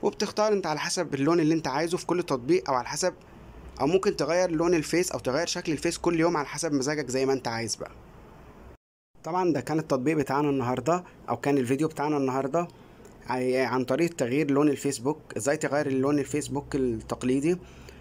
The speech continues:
بأي لون انت بتختاره من قائمة الابليكيشن. يا رب يكون قدرت اوصل لكم معلومة بسيطة كده، قدرت اوصل لكم فيديو جميل يعجبكم. طبعًا لو عجبك الفيديو يا ريت ما تنساش اللايك للفيديو، الاشتراك في القناة لو انت لسه جديد معانا، وفعل زر الجرس عشان توصلك كل اشعاراتنا الجديدة.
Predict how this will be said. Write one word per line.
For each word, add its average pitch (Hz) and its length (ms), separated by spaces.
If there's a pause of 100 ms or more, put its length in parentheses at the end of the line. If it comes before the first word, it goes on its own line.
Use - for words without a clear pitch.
(140)
بأي 165 240
لون 175 140
انت 175 160
بتختاره 151 460
من 147 100
قائمة 135 380
الابليكيشن. 143 640 (580)
يا 139 80
رب 143 160
يكون 143 200
قدرت 143 280
اوصل 123 280
لكم 139 200
معلومة 127 300
بسيطة 127 340
كده، 147 320
قدرت 131 300
اوصل 120 320
لكم 135 320 (640)
فيديو 170 240
جميل 143 280
يعجبكم. 143 500 (520)
طبعًا 170 180
لو 147 100
عجبك 151 320
الفيديو 139 340
يا 147 40
ريت 139 160
ما 127 60
تنساش 123 320
اللايك 131 240
للفيديو، 147 380
الاشتراك 135 400
في - 80
القناة 123 260
لو 107 120
انت 127 120
لسه 147 240
جديد 147 180
معانا، 156 300 (380)
وفعل 139 240
زر 143 200
الجرس 147 320
عشان 127 140
توصلك 147 360
كل 147 160
اشعاراتنا 135 420
الجديدة. 95 360